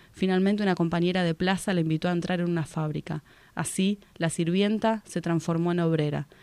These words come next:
Cambió servidumbre po-, personal por la explotación impersonal del capitalismo. Esto se dice fácil, pero era menester vivirlo.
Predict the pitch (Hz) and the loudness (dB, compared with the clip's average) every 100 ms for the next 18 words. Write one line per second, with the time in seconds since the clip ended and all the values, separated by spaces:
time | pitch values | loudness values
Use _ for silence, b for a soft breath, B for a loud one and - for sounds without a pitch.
0 | B B 175 180 202 208 180 180 208 214 | B B 2 4 2 2 2 2 2 2
1 | 220 226 - b b b b - 170 - | 0 -2 -6 b b b b -2 -2 0
2 | 160 170 175 202 226 185 170 160 - 170 | -2 0 2 4 2 2 2 0 -2 -2
3 | 165 - 196 196 175 160 170 175 185 170 | -2 0 0 0 -2 -2 0 2 2 0
4 | 160 160 151 151 131 151 147 B B B | -4 -4 -2 -2 -2 -4 -6 B B B
5 | B 196 - 180 170 175 - 170 170 160 | B 0 2 -2 0 0 0 -2 0 -2
6 | - 151 - B - 180 185 180 170 160 | -2 -6 -6 B 0 2 4 4 2 0
7 | - 180 175 165 156 147 143 | 0 2 4 4 2 0 -4